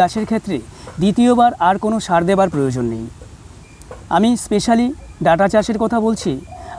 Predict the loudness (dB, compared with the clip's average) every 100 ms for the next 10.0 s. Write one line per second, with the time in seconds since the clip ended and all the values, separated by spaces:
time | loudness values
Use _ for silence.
0 | -4 0 0 2 2 2 2 2 0 0
1 | 0 -2 -4 -10 -4 -2 0 2 2 0
2 | 0 -2 -2 -2 -2 0 -2 0 2 0
3 | 0 -2 -2 -6 -18 -6 0 2 2 2
4 | 0 -2 -10 -10 -2 0 0 -2 -4 -8
5 | 0 2 2 0 0 -2 -2 -2 -2 -4
6 | -6 -10 -14 -20 -16 -2 2 4 4 2
7 | 0 -6 -8 0 2 2 0 -2 -4 -4
8 | -8 -10 -16 -20 -20 -20 -20 -20 _ _
9 | -20 -20 -20 -20 -12 -2 2 4 4 4